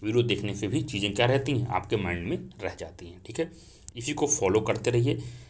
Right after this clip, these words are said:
साथ ही जो इंपॉर्टेंट पॉइंट पर मैं बात करने वाला हूँ इस वीडियो में, कि ये तीन पेपर अगर आपने रट लिए तो definitely आपको तीस से पैंतीस प्रश्नों का फ़ायदा होगा। जनरली ये चीज़ें हर छात्र को पता होंगी, but कुछ छात्र ऐसे भी होंगे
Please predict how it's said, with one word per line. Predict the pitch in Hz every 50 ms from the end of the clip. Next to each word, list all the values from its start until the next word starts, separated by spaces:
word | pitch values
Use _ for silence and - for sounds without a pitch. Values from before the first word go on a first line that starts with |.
| - - -
साथ | - 127 123 120 120 -
ही |
जो | 147 147 175
इंपॉर्टेंट | 156 131 120 117 120 110 107 131 139 143 - - -
पॉइंट | 104 104 113 117 117
पर | 117
मैं | 110 104
बात | 95 92 101 - - -
करने | 95 95 95 95
वाला | 90 90 85 85 90
हूँ | 95 98 98
इस | 98 95 101
वीडियो | 92 90 90 90 87
में, | 90 98 -
कि | - - - - - - - - - - - - 131
ये | 156 151 147 -
तीन | - 143 170 185 185 185
पेपर | 185 123 117 120 139 127
अगर | 113 107 113
आपने | 107 107 107 - 123 120
रट | 110 98 85 - -
लिए | 92 90 87 82 80 - - -
तो | - 92
definitely | 101 95 - - 113 110 110 - 139 123 101
आपको | 85 85 - - 127 123 - - - -
तीस | 113 120 139 123 - -
से | 147 143 147
पैंतीस | - - 98 92 - - 117 120
प्रश्नों | - - - - - 90 90
का | 92 - 147
फ़ायदा | 170 - - - - - - 92 - -
होगा। | - - 92 - - - - - - - - - - - - - - -
जनरली | 120 113 123 143 170
ये | 165 185 175
चीज़ें | 180 156 143 143 160 165 156 - - -
हर | - 135 143
छात्र | - - - 110 104 - -
को | - - - -
पता | - 98 92 107 107
होंगी, | 104 107 107 113 127 - 123 - - - - - - - -
but | 113 117
कुछ | - 147 139 147 -
छात्र | - - 127 123 123 -
ऐसे | - 95 92 - - 117 113
भी | 113 120 123
होंगे | 117 117 117 117 120